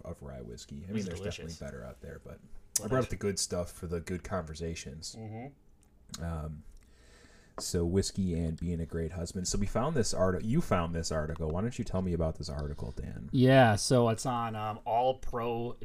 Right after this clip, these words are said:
Speaker 2: dad dot com.
Speaker 1: Link will be in the show notes.
Speaker 2: And it's, uh, ten tips for becoming a better husband.
Speaker 1: Hmm.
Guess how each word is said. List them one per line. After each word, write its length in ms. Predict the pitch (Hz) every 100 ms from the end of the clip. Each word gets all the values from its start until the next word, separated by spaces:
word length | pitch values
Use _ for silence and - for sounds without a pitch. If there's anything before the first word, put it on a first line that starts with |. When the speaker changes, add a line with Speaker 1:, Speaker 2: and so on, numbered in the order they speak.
| 98
Speaker 2:
dad 560 | 104 98 101 101 - 101
dot 340 | 104 95 92 -
com. 460 | - 101 95 85 90
Speaker 1:
Link 180 | 92 90
will 140 | 95 85
be 300 | 92 90 -
in 220 | 87 85
the 140 | 82
show 260 | 78 - 87
notes. 360 | 85 104 - - - 107
Speaker 2:
And 200 | 104 98
it's, 260 | 98 -
uh, 560 | 101 95 92 92 90 90 82 - - - - - - - - - - - -
ten 340 | - 117 151 135
tips 500 | - 131 156 - -
for 100 | 113
becoming 580 | 101 104 - 117 117 120
a 140 | 104
better 440 | 95 - 98 107 98
husband. 720 | - 101 107 95 87 80 78 - - -
Speaker 1:
Hmm. 140 | 92